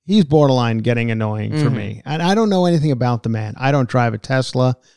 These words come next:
Speaker 1: but God bless him for making electric cars and all this. But do we need to hear from him every thirty fucking seconds? Like, just, and then, I, you know, I, there are schools of thought that are like,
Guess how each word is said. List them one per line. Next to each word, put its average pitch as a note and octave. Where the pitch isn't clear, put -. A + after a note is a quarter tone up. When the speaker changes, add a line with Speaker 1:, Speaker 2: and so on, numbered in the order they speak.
Speaker 1:
but D3+
God G3
bless C#3+
him C#3
for A#2+
making A#2+
electric A#2
cars A2+
and A2+
all G#2+
this. G#2+
But C3
do D#3
we E3+
need G3+
to C3+
hear C3+
from C#3
him C3+
every C#3
thirty C3+
fucking B2+
seconds? B2+
Like, C#3+
just, -
and C#3+
then, E3
I, D3+
you D#3+
know, D#3+
I, C#3+
there F#3
are E3+
schools G3+
of C#3
thought D#3+
that C3+
are B2+
like, B2